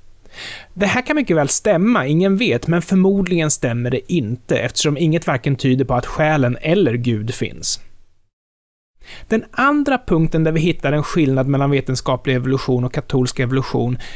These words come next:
är att den katolska kyrkan anser att Adam och Eva faktiskt har funnits och är alla människors förfäder.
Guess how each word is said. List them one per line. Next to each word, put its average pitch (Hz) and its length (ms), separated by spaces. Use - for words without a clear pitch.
är 160 140
att 160 140
den 185 100
katolska 240 680
kyrkan 151 460
anser 147 360
att 135 220
Adam 156 460
och 165 120
Eva 226 440
faktiskt - 400
har 123 80
funnits - 640
och - 360
är 143 180
alla 180 360
människors 170 480
förfäder. - 840